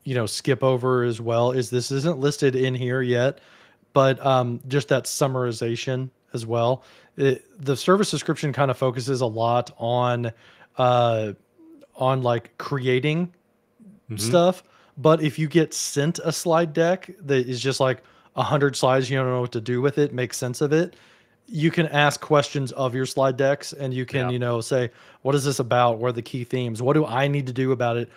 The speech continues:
Speaker 1: Why should I care?" Those types of things. Um, Copilot is great about that for things that are sent to you. So again, kind of that, am I creating or am I consuming?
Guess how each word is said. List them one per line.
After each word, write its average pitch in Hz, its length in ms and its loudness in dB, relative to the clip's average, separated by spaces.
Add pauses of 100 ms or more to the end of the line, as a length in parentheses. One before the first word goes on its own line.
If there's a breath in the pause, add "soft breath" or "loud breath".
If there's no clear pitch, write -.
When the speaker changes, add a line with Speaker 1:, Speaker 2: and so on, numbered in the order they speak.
(140 soft breath)
Speaker 1:
Why 131 260 4
should 147 220 0
I 135 100 4
care?" 123 520 -2 (400 soft breath)
Those 151 220 2
types 160 260 2
of 139 100 -4
things. 135 500 -2
Um, 131 400 0 (440 soft breath)
Copilot 151 480 4
is 123 120 -4
great 123 380 -6
about 143 300 0
that 156 240 2
for 143 100 0
things 131 340 -2
that 127 120 -2
are 123 80 0
sent 131 280 -6
to 135 100 -4
you. 123 360 -4 (380 soft breath)
So 135 200 0
again, 143 380 2
kind 143 200 0
of 123 80 -4
that, 123 260 0 (340 soft breath)
am 135 160 -2
I 127 140 2
creating 190 760 0
or 160 240 2
am 147 100 2
I 139 120 4
consuming? 131 680 -6